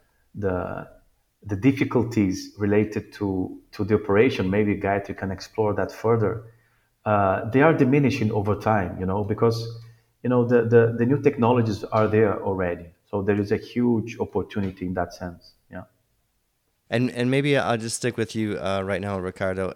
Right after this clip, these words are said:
Speaker 2: Um, can you describe, the, uh, and actually Gayatri, she, she also mentioned about the reallocation of capital. And is this already happening? How is this playing out?
Speaker 1: Yeah, well, th-, that, that's also a very interesting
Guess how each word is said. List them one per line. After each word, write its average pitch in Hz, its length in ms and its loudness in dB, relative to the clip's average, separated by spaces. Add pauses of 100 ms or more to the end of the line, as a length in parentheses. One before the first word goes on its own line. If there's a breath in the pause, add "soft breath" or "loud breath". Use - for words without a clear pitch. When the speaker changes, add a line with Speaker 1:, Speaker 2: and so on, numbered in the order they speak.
(120)
Speaker 2:
Um, 98 420 2 (440)
can 127 200 0
you 143 220 0
describe, 123 600 -4
the, 110 200 -8
uh, 110 140 2
and 113 280 0
actually 110 380 -2
Gayatri, 107 580 -2 (180)
she, 104 360 -4
she 107 180 -4
also 101 280 -2
mentioned 90 360 -6
about 90 180 -4
the 98 60 -6
reallocation 98 800 -2
of 82 120 -10
capital. 95 600 -2 (500 loud breath)
And 98 200 -4
is 104 100 -4
this 117 220 -2
already 104 420 2
happening? 90 680 -2 (100)
How 104 220 -2
is 101 120 -2
this 98 140 -6
playing 85 460 -6
out? 82 300 -10 (340 soft breath)
Speaker 1:
Yeah, 110 240 6
well, 110 280 4
th-, 113 180 -2
that, 113 280 -2
that's 110 220 0
also 104 400 2
a 104 100 0
very 101 220 0
interesting 107 640 -4